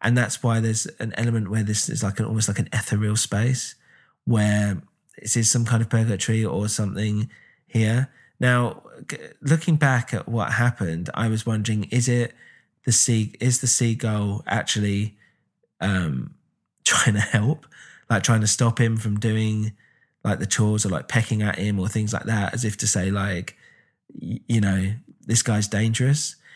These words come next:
Is it that, um, if this is the same Thomas and he kills the seagull, that he's, he's actually in theory killing his second in command, who he felt was annoying him?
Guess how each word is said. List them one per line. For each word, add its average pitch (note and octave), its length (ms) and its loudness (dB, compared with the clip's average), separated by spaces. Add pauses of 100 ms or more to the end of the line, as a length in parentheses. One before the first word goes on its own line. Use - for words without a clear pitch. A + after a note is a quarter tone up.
(420)
Is C3+ 220 4
it A#2 400 0 (200)
that, G#2 560 0
um, F2+ 560 -2 (560)
if A2 260 0
this A#2 220 0
is G#2 160 -2
the A#2+ 80 -4
same B2+ 480 2
Thomas D#2+ 600 -6
and G#2+ 100 0
he G#2 100 0
kills G#2 340 0
the - 80 -4
seagull, G2+ 640 -2 (300)
that A#2+ 80 2
he's, G#2 200 0 (120)
he's G#2+ 400 0 (120)
actually G#2+ 380 0
in G2+ 100 2
theory G#2+ 420 0
killing G#2 320 -2
his G2+ 180 -2
second G2+ 300 -2
in G2 100 -2
command, A2 600 -2 (600)
who G#2+ 380 4
he A2 200 2
felt G2+ 300 -4
was G#2+ 120 -2
annoying A2+ 440 2
him? - 340 -8